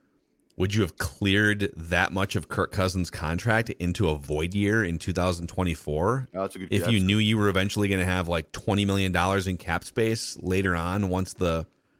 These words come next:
Speaker 1: free agency dust settled?
Speaker 2: Yeah, that's
Speaker 1: 'Cause
Speaker 2: a good
Speaker 1: right now,
Speaker 2: question.
Speaker 1: if you're really looking to create flexibility, you can't, I don't think you can put the toothpaste back in the tube, but you pushed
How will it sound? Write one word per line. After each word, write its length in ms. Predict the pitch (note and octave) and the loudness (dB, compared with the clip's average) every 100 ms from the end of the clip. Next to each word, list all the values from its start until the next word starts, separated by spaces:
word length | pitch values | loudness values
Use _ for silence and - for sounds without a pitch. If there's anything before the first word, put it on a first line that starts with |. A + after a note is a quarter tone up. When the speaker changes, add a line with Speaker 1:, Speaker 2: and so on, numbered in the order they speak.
| _ _ | _ _
Speaker 1:
free 280 | - G2+ | 0 4
agency 380 | F#2+ G2+ G2+ G#2 | 4 2 0 0
dust 300 | F2+ F#2 F#2 | 0 0 0
settled? 400 | F#2 E2 G#2+ - _ _ _ _ _ _ _ | -2 0 -2 -4 _ _ _ _ _ _ _
Speaker 2:
Yeah, 60 | D2 | -4
that's 120 | D#2 | -2
Speaker 1:
'Cause 80 | G2 | 2
Speaker 2:
a 20 | |
good 60 | G#2+ | 4
Speaker 1:
right 120 | G2+ | 4
now, 200 | G#2+ B2 | 2 2
Speaker 2:
question. 120 | G2 | 0
Speaker 1:
if 40 | |
you're 120 | G2+ F#2 | 0 2
really 220 | A2 B2+ | 4 4
looking 240 | A2 A2 | 2 0
to 80 | F#2+ | -2
create 240 | - G2 | 2 0
flexibility, 560 | E2 G2+ - F2+ A#2 G2+ | 2 -2 0 2 2 2
you 220 | F2+ F#2+ | 0 -2
can't, 260 | - A2+ - | 0 0 0
I 40 | G#2+ | -2
don't 160 | G#2+ | 0
think 140 | A#2+ A2 | 0 -2
you 80 | G#2+ | -2
can 140 | G2+ | 0
put 160 | A2+ F#2+ | 0 -2
the 60 | |
toothpaste 500 | - A#2 - G#2 F#2+ | -2 -2 2 0 2
back 200 | G#2 F#2+ | 2 0
in 60 | G2 | 0
the 80 | F2 | -4
tube, 300 | - C#3+ G#2 | 0 0 2
but 100 | F2 | 0
you 160 | B2 | 0
pushed 400 | - A#2+ A2 - | 0 0 0 -2